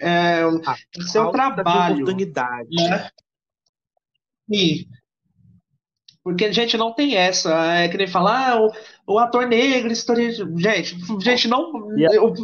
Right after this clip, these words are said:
Speaker 1: o pessoal tem que parar de estereotipar ator, gente.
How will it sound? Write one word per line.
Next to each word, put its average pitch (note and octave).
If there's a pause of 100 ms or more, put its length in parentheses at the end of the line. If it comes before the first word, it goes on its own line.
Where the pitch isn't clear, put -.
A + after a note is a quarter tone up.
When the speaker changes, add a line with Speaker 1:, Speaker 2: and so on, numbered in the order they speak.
(220)
Speaker 1:
o F3
pessoal C4+
tem C#4+
que -
parar D4+
de C#4+
estereotipar C4+
ator, C#4
gente. C3+